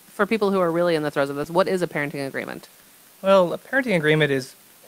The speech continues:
Speaker 2: basically the, the main thing that, at least in my experience, I guess, fought about and litigated about, uh, when it comes to family law and divorce. And that's really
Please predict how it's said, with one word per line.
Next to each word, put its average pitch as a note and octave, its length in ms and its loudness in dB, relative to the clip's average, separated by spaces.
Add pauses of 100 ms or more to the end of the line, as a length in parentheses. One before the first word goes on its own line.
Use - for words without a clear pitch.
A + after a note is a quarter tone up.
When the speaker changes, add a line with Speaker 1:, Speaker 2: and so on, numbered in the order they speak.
(200)
Speaker 2:
basically G#3+ 260 -10
the, C#3+ 140 -8 (160)
the F3+ 80 -4
main G3+ 280 2
thing F3 400 0
that, C#3 200 4 (920)
at D#3+ 160 -14
least F3 160 -6
in D#3 60 -4
my C#3+ 160 2
experience, C#3 480 -2
I C3+ 60 -8
guess, C3 220 -12 (180)
fought C3+ 180 -2
about C3 400 -6 (200)
and C3+ 140 -20
litigated C#3 380 -10
about, C3 400 -8 (180)
uh, C3+ 220 -8
when C3+ 140 -8
it - 20 -14
comes C3 240 -16
to C#3 100 -16
family C#3 260 -6
law C3 120 -4
and B2+ 80 -14
divorce. C3+ 420 -10
And C#3 200 -10
that's C#3+ 340 -4
really C#3+ 260 -2